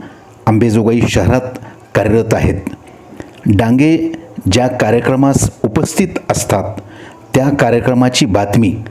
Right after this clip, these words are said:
जवळपास सर्वच वर्तमानपत्रात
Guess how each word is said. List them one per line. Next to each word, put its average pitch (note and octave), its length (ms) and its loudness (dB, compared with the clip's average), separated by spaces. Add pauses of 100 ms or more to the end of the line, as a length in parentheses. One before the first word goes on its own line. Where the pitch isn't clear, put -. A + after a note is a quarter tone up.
(540)
जवळपास C#3 680 0 (220)
सर्वच D#3+ 720 0
वर्तमानपत्रात A#2+ 960 0